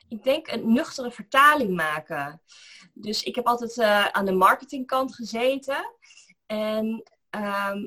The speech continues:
hè, dan ben je natuurlijk, ben je ook heel erg bezig met, ehm, ehm, ja, je, hoe kun je je boodschap overbrengen naar, eh, naar je publiek. En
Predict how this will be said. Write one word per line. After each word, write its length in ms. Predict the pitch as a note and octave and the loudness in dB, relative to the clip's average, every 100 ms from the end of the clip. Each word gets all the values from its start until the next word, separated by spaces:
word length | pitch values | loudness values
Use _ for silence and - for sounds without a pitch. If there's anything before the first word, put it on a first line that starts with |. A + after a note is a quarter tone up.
| - | -12
hè, 220 | _ A3 D4+ | _ 0 2
dan 160 | C4 | 2
ben 100 | A3+ A3+ | 0 0
je 60 | |
natuurlijk, 360 | A3+ - - G#3 | -2 -6 -14 -4
ben 100 | A#3 | -4
je 160 | A#3 | -2
ook 120 | A#3+ A3+ | -6 0
heel 240 | B3+ B3+ | 4 4
erg 160 | A#3+ - | 4 2
bezig 560 | A3 A#3+ A#3 A3+ A3 | 4 4 4 0 -4
met, 540 | A3 G#3 G#3 - - _ | 4 4 4 -2 -14 _
ehm, 760 | _ G#3 G3+ G3+ G3 G3 G3 G3 G3+ - _ _ _ _ _ | _ -4 -2 -2 -2 -2 -4 -4 -8 -14 _ _ _ _ _
ehm, 840 | G3 G3 F#3+ F#3+ F#3+ F#3+ F#3+ F#3+ G3 _ _ | -6 -4 -4 -4 -4 -4 -4 -6 -8 _ _
ja, 240 | - A3 | 0 2
je, 220 | F#3 G3 E3+ | 4 2 -2
hoe 360 | - G#3+ B3+ | -2 2 2
kun 120 | - B3 | 2 0
je 80 | A#3+ | 2
je 160 | A3 | 0
boodschap 840 | F3 G3+ C4+ E4+ - G#3 F#3 - - | 4 6 8 6 2 6 4 4 -8
overbrengen 800 | A3 A#3 A#3+ G#3 G3 F#3+ F#3 F3+ | -2 -2 -2 -10 -6 -6 -4 -4
naar, 520 | F3+ F3+ F3 F3 F3 - | 0 2 2 0 -2 -8
eh, 440 | F3 F3 E3+ E3+ F3 _ - - - | -8 -6 -6 -6 -10 _ -20 -20 -14
naar 180 | F#3 F3+ | -4 -2
je 80 | F#3+ | -2
publiek. 680 | - F#3+ B3+ C#4+ G#3+ - - _ | -4 -2 2 2 2 -6 -16 _
En 420 | G3 F#3 F#3+ | -6 -2 -2